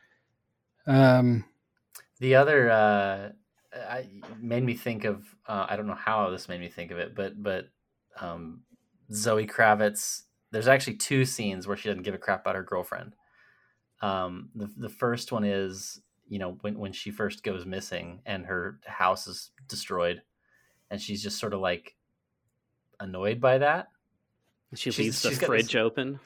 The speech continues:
Speaker 2: Yeah, she's got this, like, kind of eye-rolling attitude toward it, and she gets a glass of milk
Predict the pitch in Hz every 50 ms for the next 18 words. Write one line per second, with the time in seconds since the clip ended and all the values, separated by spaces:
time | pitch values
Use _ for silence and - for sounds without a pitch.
0 | _ _ _ _ _ _ _ 147 156 135 107 - - 131 123 147 151 165 139 -
1 | - 131 117 - - 123 117 107 - 95 101 113 123 120 110 104 101 98 95 95
2 | 92 92 90 92 92 92 - - 98 92 85 - - 104 92 90 90 87 92 87
3 | 85 - - 98 - 104 104 - 104 107 101 92 101 - - - 92 87 90 80
4 | 80 85 - - -